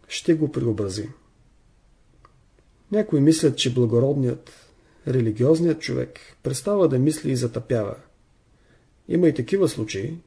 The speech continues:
когато религиозни хора затъпяват, стават лениви, не признават труда и работата, но те не са истински религиозни.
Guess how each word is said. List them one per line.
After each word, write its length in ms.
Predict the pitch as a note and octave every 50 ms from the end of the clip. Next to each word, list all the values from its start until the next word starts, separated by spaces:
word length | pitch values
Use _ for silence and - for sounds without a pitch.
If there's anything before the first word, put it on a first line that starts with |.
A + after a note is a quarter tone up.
| _ _
когато 420 | - - D#3+ D#3 D#3+ D#3+ D#3+ C#3 C3+
религиозни 580 | B2+ A#2+ A#2 A2 A#2 C#3 D#3 D#3 D3+ C3+ B2
хора 300 | B2 - C#3+ D3 C#3 B2
затъпяват, 720 | A#2 B2+ - - B2+ - - D3+ D#3+ C#3 A2+ G#2+ - - -
стават 480 | - - - C3 B2+ B2 A#2+ - - A#2+
лениви, 460 | G#2 G#2 A#2 C#3 C#3+ C3 B2+ B2+ - - _ _ _ _ _ _ _ _ _ - _ _ _ _
не 160 | C#3+ C3+ B2 -
признават 600 | C#3 C#3 C3 D3 E3+ F3+ F3 D#3 B2 - - -
труда 300 | - C3 B2 G#2+ C3 C#3
и 100 | C3+ A#2+
работата, 520 | A#2 A#2+ C3+ C3+ B2+ B2 - A#2+ - - - - - _ _ _ _ _ _ _ _ _ _ _ _ _ _ -
но 160 | G#2+ G#2+ G#2+
те 140 | - D#3+ E3+
не 100 | D#3+ D#3
са 140 | - - E3
истински 480 | E3 D#3 - D#3+ C#3+ C3 - - C#3
религиозни. 680 | C3 C3 B2+ C3 B2+ C3 C#3+ D3+ C3+ - B2 A#2 - -